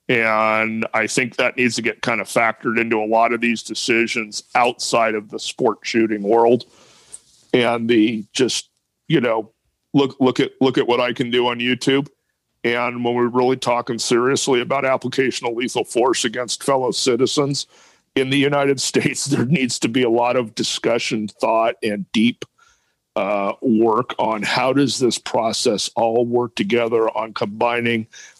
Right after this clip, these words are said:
when to shoot and then shooting versus just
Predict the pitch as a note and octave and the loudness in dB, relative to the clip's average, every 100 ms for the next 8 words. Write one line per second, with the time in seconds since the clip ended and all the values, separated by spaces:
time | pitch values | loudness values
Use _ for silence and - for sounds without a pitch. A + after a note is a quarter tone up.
0 | _ B2+ A#2+ C3 B2+ B2 A2+ - B2 A#2+ | _ 2 2 2 2 2 0 0 2 2
1 | A2+ _ - A#2+ A#2 A2+ A#2 A#2+ - - | 2 _ -4 -2 -2 -2 -4 -8 -14 -20
2 | _ - - C#3 B2 A2+ A2+ - _ - | _ -6 2 4 4 2 -4 -12 _ -4
3 | C#3 A#2 - A2 C#3 B2 A#2+ A2 - | 0 0 0 -4 -4 -2 0 0 -2